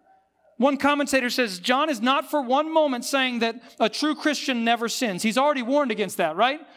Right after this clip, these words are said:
First John chapter one, verse eight and nine. "If you say you have no sin, you're not of God. You have to confess your sin." So this is not about Christian perfectionism in this life. No.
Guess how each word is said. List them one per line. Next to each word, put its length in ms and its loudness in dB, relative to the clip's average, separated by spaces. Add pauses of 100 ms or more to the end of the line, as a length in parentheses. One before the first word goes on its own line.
(160)
First 220 0
John 200 2
chapter 300 -2
one, 180 0
verse 160 -2
eight 100 0
and 100 -4
nine. 320 -2
"If 120 -14
you 60 -4
say 160 2
you 100 0
have 120 0
no 80 -6
sin, 320 -4
you're 80 -4
not 180 2
of 120 -6
God. 260 0
You 80 0
have 80 -2
to 80 -16
confess 340 -2
your 80 -6
sin." 220 -6
So 240 -4 (260)
this 160 0
is 100 -4
not 220 4
about 380 -2
Christian 320 -2
perfectionism 720 0
in 80 -2
this 160 -4
life. 400 0 (840)
No. 580 0